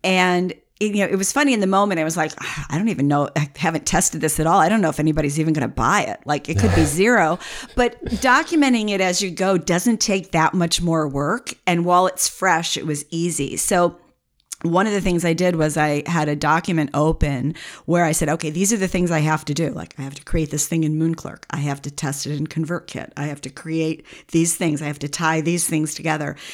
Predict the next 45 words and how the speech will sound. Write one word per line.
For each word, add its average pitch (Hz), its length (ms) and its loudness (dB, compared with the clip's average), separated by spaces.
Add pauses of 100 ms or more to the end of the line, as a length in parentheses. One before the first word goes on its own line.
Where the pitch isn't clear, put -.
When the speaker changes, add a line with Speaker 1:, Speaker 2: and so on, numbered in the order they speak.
(160)
Speaker 1:
so 208 260 2
that 185 400 0
I 190 220 0
have, 170 600 2
I 175 40 2
mean, 170 100 4
it's 165 160 -4
not - 220 0
perfect, 147 560 2
but 165 180 0
I 170 140 2
have 180 240 2
a 165 40 4
document 165 760 0
so 160 260 2
that 160 320 -2
the 156 140 2
next 165 480 0
time 165 320 0
I 151 160 2
do 196 320 2
this, 120 600 -4 (680)
I 165 80 4
don't 180 140 2
have 170 200 0
to 156 140 -2
reinvent 156 520 0
the 139 100 -4
wheel. - 460 -4
Speaker 2:
Yeah, 67 200 0
it's - 140 -6
like, 67 160 -6
"Oh, - 40 -2
yeah, 110 260 -2
I 64 40 -6
got 80 160 -6
it. - 100 -8
Oh, 120 60 -4
yeah, 120 220 -4
yeah, 110 140 -6
yeah, 98 100 -2
I - 20 0
would 85 140 -4
have - 80 -8
forgot." 92 300 -8